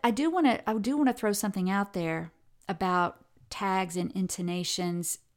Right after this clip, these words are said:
and words, this whole deficient model, it can be seen as a weakness. It can be seen as not being confident. And that might be. That definitely might be. However,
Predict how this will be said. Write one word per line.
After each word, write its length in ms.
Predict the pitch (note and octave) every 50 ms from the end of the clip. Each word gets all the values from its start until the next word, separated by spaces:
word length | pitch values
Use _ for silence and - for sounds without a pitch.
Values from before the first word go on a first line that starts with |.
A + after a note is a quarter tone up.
| _ _ -
and 280 | F#3 F#3 F#3 F#3+ F3
words, 440 | F3 F3+ E3+ D#3+ D#3+ F#3 F3+ - -
this 200 | - G3 F#3 -
whole 160 | - G#3 G3
deficient 460 | F#3 G3 F#3 - G3+ F#3 - F#3+ -
model, 420 | G3+ F3+ F3+ F3 F3 E3 E3 - - - - - - - - - - - _ _ _ -
it 120 | B3+ B3
can 120 | B3+ A#3+
be 120 | A3 A#3+ A3
seen 260 | - - B3 A#3+ A3+
as 80 | G#3 G#3
a 80 | G3+
weakness. 480 | F3+ G3+ A3 G#3+ - - F#3 E3+ - -
It 100 | F#3+ -
can 120 | - G3
be 80 | G#3 G3
seen 220 | - - G#3+ G3+
as 120 | G3+ F#3 G3
not 220 | G3 F#3 F#3 F3
being 160 | F#3 F3+ F3
confident. 560 | F3 - - G3+ F#3+ F3 - F3+ E3+ D#3+ - -
And 160 | A3 A3+ B3
that 180 | D4 D#4+ E4+ F4+
might 260 | D#4+ D#4 D4 B3 -
be. 320 | B3+ G3+ - - - - _ _ _ _ _ _ _ -
That 140 | G3+ F3+ G#3
definitely 300 | G#3+ G#3 G#3 A3+ G#3+ G#3
might 240 | G#3 G3+ G3+ F#3+
be. 260 | - F#3 D#3 - - _ _ _
However, 640 | - - A#3 A#3 C4+ D#4 D#4 - - - - F#3